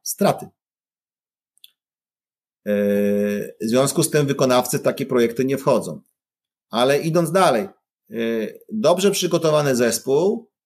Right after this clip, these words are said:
jest w stanie dobrze oszacować, oszacować, y, całą inwestycję i przygotować,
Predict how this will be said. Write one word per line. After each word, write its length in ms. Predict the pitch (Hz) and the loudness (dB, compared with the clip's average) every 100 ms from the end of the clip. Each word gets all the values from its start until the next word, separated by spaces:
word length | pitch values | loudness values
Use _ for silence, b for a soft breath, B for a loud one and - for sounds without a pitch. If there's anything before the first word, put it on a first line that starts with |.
| _ _ _ _ - | _ _ _ _ -2
jest 220 | 131 156 | 0 2
w 40 | - | 2
stanie 420 | 160 151 156 156 | 0 0 0 0
dobrze 420 | 151 185 165 165 | 2 0 0 0
oszacować, 840 | 147 147 135 139 123 110 104 - _ | 2 0 0 2 2 2 0 -6 _
oszacować, 800 | 123 123 131 123 117 117 117 - | -4 -2 0 0 2 0 0 -4
y, 140 | 110 | -4
całą 320 | 107 127 123 120 | 0 2 4 4
inwestycję 680 | 117 113 104 101 92 143 | 2 0 -2 -6 -6 -6
i 40 | 151 | -6
przygotować, 720 | - 135 139 139 139 143 - | -6 -4 0 0 2 0 -2